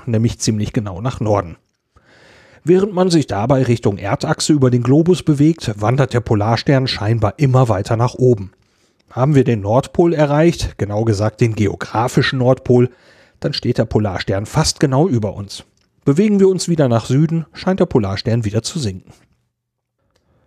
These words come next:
Diese Erklärung ist für den Stern von Bethlehem nicht perfekt, aber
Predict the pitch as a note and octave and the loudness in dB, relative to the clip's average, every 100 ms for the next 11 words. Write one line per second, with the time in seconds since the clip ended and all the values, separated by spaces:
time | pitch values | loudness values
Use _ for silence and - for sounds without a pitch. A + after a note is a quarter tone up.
0 | _ _ - G#3 G3 D#3+ C3 D3 D#3 C#3 | _ _ -2 2 2 2 4 4 2 0
1 | - C3+ B2 A#2 - C3+ D3+ B2+ C3 D3 | -2 -2 -2 -4 -2 -2 0 -2 0 2
2 | D#3 D#3 D3+ - C#3+ - F3 - - F#3+ | 2 2 0 0 -2 0 -2 -2 -6 0
3 | G3 E3+ | 2 0